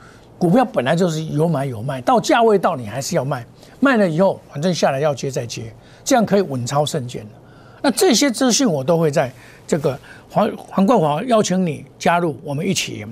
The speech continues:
Telegram莫五五一六八，line小老鼠莫五五一六八，欢迎大家一起来。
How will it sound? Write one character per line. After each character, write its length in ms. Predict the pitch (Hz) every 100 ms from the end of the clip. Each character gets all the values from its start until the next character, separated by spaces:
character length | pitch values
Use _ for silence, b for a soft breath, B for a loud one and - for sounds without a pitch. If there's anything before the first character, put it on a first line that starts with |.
| - -
Telegram 360 | - 240 185 185
莫 260 | 165 202
五 160 | 147 151
五 80 | 127
一 80 | 131
六 120 | 131
八 240 | 123 110 - B B B B B -
，line 380 | 240 208 202 190
小 160 | 160
老 140 | 151 170
鼠 140 | 151
莫 180 | 160 156
五 140 | 143
五 60 | 135
一 40 |
六 140 | 131 123
八， 120 | 117
欢 220 | - 214
迎 160 | 156 147
大 160 | 170
家 140 | 131 151
一 80 |
起 200 | 175 -
来。 160 | 113 95